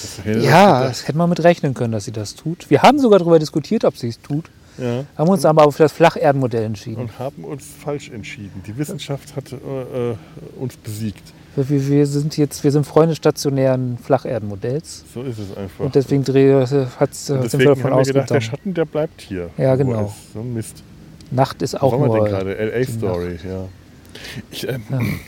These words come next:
Speaker 1: Chevy Chase. Ich will mir ja immer wieder mal Fletch der Troublemaker
Speaker 2: Ja.
Speaker 1: anschauen, weil ich diesen Film so großartig fand. Ich weiß auch, ich hab mir den vor, ich weiß nicht wie vielen Jahren dann mal wieder besorgt,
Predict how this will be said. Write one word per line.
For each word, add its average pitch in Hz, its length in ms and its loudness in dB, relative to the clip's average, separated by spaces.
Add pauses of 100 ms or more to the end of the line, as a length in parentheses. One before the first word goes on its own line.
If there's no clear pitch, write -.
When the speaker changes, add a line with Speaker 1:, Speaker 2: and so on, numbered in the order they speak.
(160)
Speaker 1:
Chevy 117 280 0
Chase. 127 480 0
Ich - 160 -12
will 139 80 0
mir 156 100 0
ja 139 120 2
immer 156 300 -2
wieder 156 200 -2
mal 139 160 -2
Fletch - 380 -4
der 117 140 -4
Troublemaker 107 680 -4
Speaker 2:
Ja. - 60 -12 (140)
Speaker 1:
anschauen, 131 360 -2 (400)
weil 110 60 -2
ich 107 60 -2
diesen 131 200 -6
Film 143 240 0
so 131 160 -2
großartig 113 560 -4
fand. 123 160 -6
Ich 107 160 -6
weiß 151 260 0
auch, 127 120 2
ich - 120 -6
hab 147 120 -4
mir 151 100 0
den 127 240 0
vor, 123 560 2
ich 117 180 -12
weiß 139 220 -4
nicht 147 140 -8
wie 147 100 -4
vielen 135 300 -4
Jahren 131 320 -2
dann 123 120 -2
mal 117 160 -2
wieder 120 180 -2
besorgt, 110 460 -2